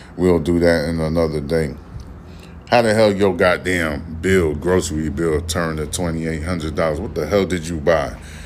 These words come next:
An Ohio, an Ohio woman was shocked when she w-, was meant to buy, to be a routine order for a few hundred dollars of groceries from Kroger's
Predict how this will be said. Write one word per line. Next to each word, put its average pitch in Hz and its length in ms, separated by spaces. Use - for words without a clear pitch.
An 123 140
Ohio, 127 560
an 117 260
Ohio 120 680
woman 98 460
was 92 160
shocked 104 380
when 92 140
she 107 180
w-, 95 180
was 90 260
meant 98 220
to 95 120
buy, 92 440
to 101 120
be 104 220
a 92 80
routine 104 580
order 98 300
for 90 200
a 82 60
few 101 300
hundred 92 340
dollars 90 400
of 78 180
groceries 87 560
from 80 240
Kroger's 90 600